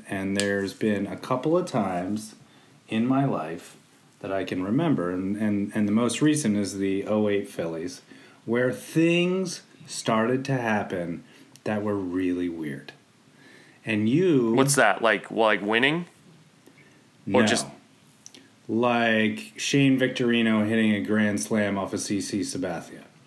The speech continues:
Speaker 1: In
Speaker 2: Oh, yeah.
Speaker 1: two thousand and eight.
Speaker 2: Okay.
Speaker 1: You're like, "What?" There was something in the fans that you could just feel, like, something strange was happening.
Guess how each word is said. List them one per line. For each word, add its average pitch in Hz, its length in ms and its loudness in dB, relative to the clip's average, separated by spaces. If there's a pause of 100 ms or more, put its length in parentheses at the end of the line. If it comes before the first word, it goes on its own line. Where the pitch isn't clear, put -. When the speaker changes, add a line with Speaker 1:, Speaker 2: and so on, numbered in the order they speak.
(720)
Speaker 1:
In 120 60 6
Speaker 2:
Oh, 117 100 8
yeah. 110 40 6
Speaker 1:
two 98 180 4
thousand 101 420 2
and 98 60 -2
eight. 90 180 -2
Speaker 2:
Okay. - 100 -12
Speaker 1:
You're 98 160 0
like, 92 240 -4
"What?" 170 880 -2 (460)
There 123 220 0
was 113 160 -2
something 175 580 0 (180)
in 123 400 2
the 113 100 2
fans 107 1120 -4
that 101 200 -6
you 107 160 -2
could 107 220 -4
just - 280 -6
feel, 107 800 -2
like, 95 180 -8
something 110 540 -2
strange 113 600 -2
was 104 220 -6
happening. 90 540 -10